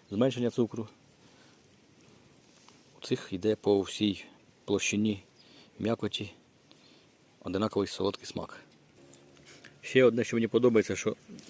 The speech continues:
відсутність тріщин отут. О, бо у більшості сортів це є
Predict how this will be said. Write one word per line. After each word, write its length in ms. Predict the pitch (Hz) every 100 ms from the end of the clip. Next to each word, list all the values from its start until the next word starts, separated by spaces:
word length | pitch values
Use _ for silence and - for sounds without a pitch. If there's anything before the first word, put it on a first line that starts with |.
| 110
відсутність 520 | 110 135 110 107 -
тріщин 340 | 113 - 92 -
отут. 280 | - - - - - - - - - - - - - - - - - - - -
О, 120 | 107
бо 240 | 101 113 110
у 40 |
більшості 560 | 107 120 104 - 113 95 - - - -
сортів 300 | 107 - 113
це 160 | -
є 180 | 101 104